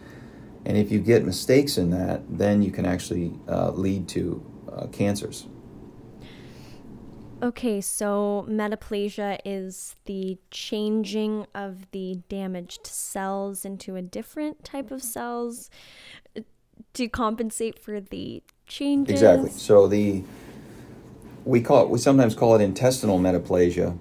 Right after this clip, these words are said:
Speaker 1: because the cells are trying to change into cells that are similar to the lining in the other parts of the G I tract. And those are the types of cells like the lining of the stomach. So the stomach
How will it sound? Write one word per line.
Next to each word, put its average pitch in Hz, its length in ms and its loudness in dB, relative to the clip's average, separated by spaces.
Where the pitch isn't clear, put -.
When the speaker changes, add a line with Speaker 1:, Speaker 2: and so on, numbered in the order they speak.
Speaker 1:
because 101 520 4
the 95 100 0
cells 117 400 4
are 98 100 2
trying 107 400 2
to 95 80 -4
change 107 520 2
into 92 760 0
cells 90 520 2
that 98 140 8
are 90 120 4
similar 113 460 4
to 98 120 -6
the 87 120 0
lining 95 640 0
in 92 100 2
the 87 160 -2
other 101 240 6
parts - 540 0
of 85 140 0
the 85 200 2
G 87 220 -2
I 85 120 -2
tract. 87 380 0
And 98 140 2
those 113 220 10
are - 40 6
the - 120 2
types 92 160 2
of 85 80 -4
cells 90 400 6
like 90 160 2
the 85 80 2
lining 92 220 2
of 87 80 -2
the 82 60 -2
stomach. - 540 0
So 92 240 0
the 90 100 2
stomach 123 480 4